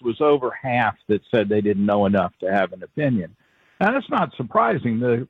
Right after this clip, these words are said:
individual justices are not very visible. They don't <clears throat> usually go out and do big public events. Um, and so people tune into news about the court when it makes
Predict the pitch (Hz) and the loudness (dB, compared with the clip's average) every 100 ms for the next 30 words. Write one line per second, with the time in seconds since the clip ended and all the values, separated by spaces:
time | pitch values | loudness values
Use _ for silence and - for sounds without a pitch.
0 | - 170 180 160 117 104 143 156 139 135 | -4 0 2 0 -2 0 0 0 -2 0
1 | 123 107 127 117 - 127 - 170 156 123 | 0 0 0 0 -4 -6 0 0 2 2
2 | 110 101 _ _ _ 117 127 127 - _ | 0 -2 _ _ _ 0 2 2 -4 _
3 | _ - 107 127 113 95 151 175 113 131 | _ -6 0 2 2 2 0 0 -4 -2
4 | 160 110 120 117 _ - - 143 117 135 | 0 2 0 -4 _ 2 2 2 2 2
5 | 143 - 123 110 131 127 - 117 131 110 | 2 0 -4 0 2 0 -2 -4 -4 -2
6 | 127 110 - 123 110 - 104 147 156 - | -2 -2 -2 -2 -2 -6 -6 -4 -4 -6
7 | _ _ _ _ _ 135 135 120 139 - | _ _ _ _ _ 0 2 2 -2 -8
8 | _ _ _ _ _ _ _ - 220 - | _ _ _ _ _ _ _ 0 0 2
9 | 240 220 294 233 - 208 208 190 185 175 | 0 0 0 -2 -2 0 0 0 -2 0
10 | 165 147 143 156 151 - 143 135 - - | 0 0 2 2 2 0 -2 -2 -2 -4
11 | 151 139 135 - 135 135 120 147 147 | 0 2 2 -2 -4 -2 -2 0 0